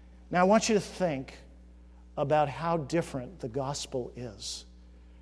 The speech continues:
from every other way of approaching God, every other religion. You know, in, in every other religion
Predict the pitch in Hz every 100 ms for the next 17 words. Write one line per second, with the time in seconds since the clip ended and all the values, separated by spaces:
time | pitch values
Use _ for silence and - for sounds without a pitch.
0 | - - - 151 127 139 139 139 151 147
1 | - 123 120 131 120 117 - - - -
2 | 135 139 135 120 107 113 - 127 - 135
3 | 123 120 120 120 117 120 120 131 143 139
4 | 123 101 - - - - - - - -
5 | - - - 143 151 139 143 - - -
6 | - - - 165 156 - 165 165 170 208
7 | 247 240 151 156 165 151 143 139 165 127
8 | 117 117